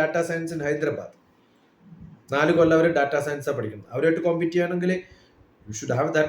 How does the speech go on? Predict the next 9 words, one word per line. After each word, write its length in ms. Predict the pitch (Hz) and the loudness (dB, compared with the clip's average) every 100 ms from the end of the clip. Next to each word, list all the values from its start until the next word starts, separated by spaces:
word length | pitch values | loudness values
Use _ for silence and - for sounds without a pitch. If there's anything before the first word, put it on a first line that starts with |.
| 160 | 0
much 140 | 175 160 | -8 -6
knowledge, 260 | 156 123 117 | -6 -6 -4
right? 180 | 156 - - _ _ _ _ _ _ _ _ - - - - - _ - - - - - | -6 -6 -18 _ _ _ _ _ _ _ _ -20 -16 -16 -16 -20 _ -20 -20 -20 -18 -8
അപ്പോൾ, 180 | 127 180 - - _ _ _ _ _ _ 135 | -2 0 -2 -12 _ _ _ _ _ _ -20
uh, 80 | - 127 | -20 -2
that 120 | 135 175 | -2 0
is 60 | 165 | -2
nothing 240 | 156 185 202 | -2 -2 2
wrong. 160 | 175 | 2